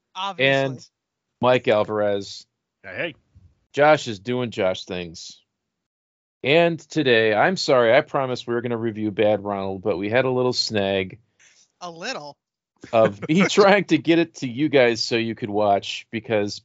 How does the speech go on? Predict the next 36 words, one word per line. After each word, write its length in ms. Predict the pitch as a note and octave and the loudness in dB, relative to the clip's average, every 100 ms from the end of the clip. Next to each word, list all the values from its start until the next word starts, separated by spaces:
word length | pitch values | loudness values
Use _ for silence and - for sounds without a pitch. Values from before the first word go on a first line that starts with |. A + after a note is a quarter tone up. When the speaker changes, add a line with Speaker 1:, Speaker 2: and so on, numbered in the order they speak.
| - | -4
Speaker 2:
Plex 300 | C3 D3+ - | 0 0 0
servers 540 | - G2 F#2 F#2+ G#2 | -6 -6 -6 -10 -10
turned 300 | - A2 G2+ | -8 -6 -2
out 180 | G2 G2 | -2 -2
to 80 | F2 | -6
be 140 | G2+ | -6
a 80 | F#2 | -4
lot 320 | F#2+ G2 G2 | -2 0 0
harder 340 | G#2 G2 F#2+ | 2 0 -2
than 140 | F#2+ F#2+ | -6 -8
I 140 | F#2 | -8
thought. 380 | - F2+ C#2+ C#2 _ _ _ _ _ | -6 -4 -4 -8 _ _ _ _ _
Um, 600 | - G#2 G2 F#2+ F#2 F2 - _ G2+ | 0 2 2 -2 -6 -12 -18 _ -6
we 120 | G#2+ | 0
literally, 500 | C#3+ E3+ D#3+ D3 C#3+ | 4 4 6 4 4
as 220 | A2 A2 | 4 2
of 100 | A2 | 0
recording, 500 | G#2 - A2+ G#2+ G2 | -6 0 2 2 -2
just 280 | - G2 - - | -6 -6 -6 -6
figured 260 | F#2 F#2 | -4 -4
it 140 | F#2+ F2 | -6 -6
out. 260 | E2+ - _ _ _ | -6 -10 _ _ _
So 220 | - D3+ | 0 4
we're 140 | D3 E3 | 6 6
gonna 180 | E3+ D#3 | 4 4
do, 140 | E3+ | 4
our 100 | D#3+ | 4
next 320 | C#3+ G#3 - | 4 2 0
movie 340 | D#3 A#2+ A#2 G2+ | -2 0 0 -2
is 140 | A2 | -4
gonna 160 | A#2+ G#2+ | -4 -4
be 240 | A2 G#2 | -4 -6
Bad 440 | F#2+ F#2 - G2+ G2 | -8 -6 0 0 0
Ronald. 480 | G2+ G2 F#2+ G2 - _ _ _ _ _ | -6 -6 -6 -8 -14 _ _ _ _ _
But 160 | G#2+ - | -4 -2
today, 760 | C3 G#2+ E3 G#3 B2 A2 C3 | -4 2 4 6 4 0 -4